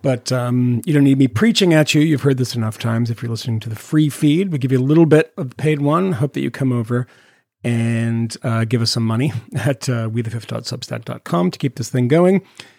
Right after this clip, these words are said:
This one was a fun episode. Um, Camille got an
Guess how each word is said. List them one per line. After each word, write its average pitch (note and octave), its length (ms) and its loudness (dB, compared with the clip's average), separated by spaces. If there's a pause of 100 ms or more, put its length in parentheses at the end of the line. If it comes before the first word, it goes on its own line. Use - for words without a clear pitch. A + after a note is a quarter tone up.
(300)
This B2+ 240 -4
one C3+ 180 0
was A#2+ 140 -2
a A#2 40 -2
fun A2 540 -4
episode. A#2 640 -6 (120)
Um, A2 680 -6 (160)
Camille C3 840 2 (760)
got A#2 180 0
an A#2 100 -4